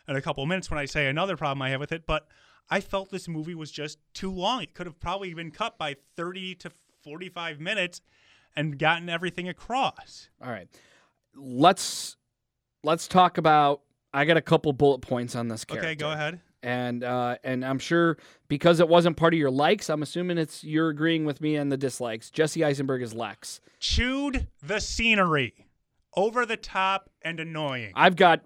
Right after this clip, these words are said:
Speaker 2: a lot of issues with him, and, and w-, we're, we'll kinda get into some of those. First of all, I'm not a fan of his Joker-inspired version of Lex Luthor.
Speaker 1: Yes.
Speaker 2: And that's exactly what he was.
Speaker 1: Yes. It was an over the top, it was too over the top. He's not, Lex Luthor is a solemn, dignified guy.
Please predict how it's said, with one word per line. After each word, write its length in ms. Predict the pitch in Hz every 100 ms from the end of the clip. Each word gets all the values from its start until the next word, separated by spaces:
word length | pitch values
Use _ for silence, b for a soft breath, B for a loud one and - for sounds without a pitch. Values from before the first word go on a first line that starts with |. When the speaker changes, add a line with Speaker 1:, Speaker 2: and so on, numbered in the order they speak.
| -
Speaker 2:
a 80 | 143
lot 380 | 139 165 180
of 60 | 165
issues 320 | 156 139 131
with 140 | 123 123
him, 280 | 147 120 120
and, 300 | 139 143 131 - B B
and 340 | 131 143 143
w-, 140 | 139 151
we're, 220 | 147 156 170
we'll 240 | 156 160
kinda 260 | 156 165 160
get 180 | 151
into 160 | 156 151
some 160 | 135 151
of 40 |
those. 180 | 143 127
First 240 | 170 170
of 60 | 165
all, 180 | 165 165
I'm 120 | 139
not 180 | 143 156
a 40 | 147
fan 280 | 165 165
of 60 | 165
his 160 | 156 143 139
Joker-inspired 1040 | - 170 165 165 165 143 - 156 160 156
version 340 | 143 156 139 151
of 80 |
Lex 300 | 143 151 -
Luthor. 400 | 151 135 127 131 135
Speaker 1:
Yes. 240 | 127 113 -
Speaker 2:
And 100 | 156
that's 160 | 170
exactly 540 | 165 143 - 175 175 165
what 160 | 147 139
he 120 | 143
was. 440 | 123 98 - - -
Speaker 1:
Yes. 340 | 226 - - _ _ _ _ _ _
It 120 | 160
was 140 | 185 170
an 100 | 180
over 280 | 185 220 247
the 80 |
top, 420 | 202 190 185 180 - _ -
it 60 |
was 140 | 175 180
too 200 | - 240
over 160 | 226
the 80 | 202
top. 320 | 196 220 185
He's 160 | 151 156
not, 140 | 185 -
Lex 240 | 156 226 -
Luthor 360 | 208 240 196
is 200 | 175 151
a 80 | 175
solemn, 540 | 151 185 175 190 175 147
dignified 580 | 196 196 170 160 143 143
guy. 240 | 135 107